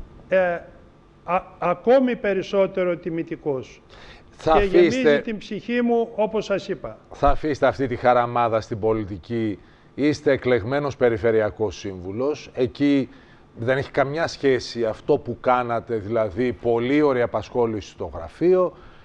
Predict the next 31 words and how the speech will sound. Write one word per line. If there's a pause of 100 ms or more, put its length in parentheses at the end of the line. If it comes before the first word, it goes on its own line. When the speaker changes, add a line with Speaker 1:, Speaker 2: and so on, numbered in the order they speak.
(180)
Speaker 2:
Έχετε
μια-δυο
συνεδριάσεις
το
μήνα
στο
Περιφερειακό
Συμβούλιο.
Θέλω
να
πω (420)
ότι
είναι
μια
ήπια
πολιτική
δράση
για
έναν
Περιφερειακό
Σύμβουλο,
πόσο
μάλλον (440)
όταν
δεν
είναι, (480)
ε,
και
στην,
ε,
συμπολίτευση.